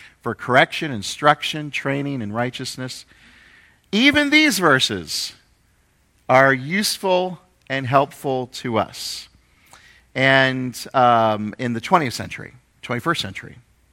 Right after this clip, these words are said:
here in Indianapolis. You know, this morning, I think in this section we've just read together, at first glance, I don't know if you noticed this while we were reading it, it, it appears to be like an itinerary of travel plans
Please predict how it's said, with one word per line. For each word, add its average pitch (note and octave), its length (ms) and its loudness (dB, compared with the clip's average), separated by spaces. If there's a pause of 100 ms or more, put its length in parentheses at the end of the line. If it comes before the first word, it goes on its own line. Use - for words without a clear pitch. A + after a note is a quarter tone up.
(200)
here G#2+ 160 -8
in G#2+ 80 -8
Indianapolis. G#2+ 720 -10 (760)
You C#3+ 60 4
know, F#3 100 8
this D3+ 260 0
morning, G#3 380 4
I D3 80 4
think F3+ 220 -4
in D#3+ 100 -2
this D3 140 -2
section C3 640 -2
we've B2 140 -4
just C3+ 220 -8
read C#3 220 2
together, G#2+ 580 -2 (500)
at C3+ 160 -6
first - 280 0
glance, C#3+ 500 2
I C3+ 80 2
don't F3+ 100 -2
know C#3 80 -2
if A#2 120 -4
you B2+ 80 -4
noticed B2 320 -4
this G#2+ 180 -10
while A2 100 -4
we A2+ 120 -4
were G#2 80 -4
reading G#2+ 260 -6
it, F#2 160 -10 (680)
it, - 120 -8
it E3 140 -2
appears D4+ 420 -2
to A#3+ 80 -6
be G#3 140 -4
like F#3+ 260 2
an E3+ 80 0
itinerary C#3+ 960 0 (140)
of B2 180 -2
travel D3 400 4
plans F#2 720 -8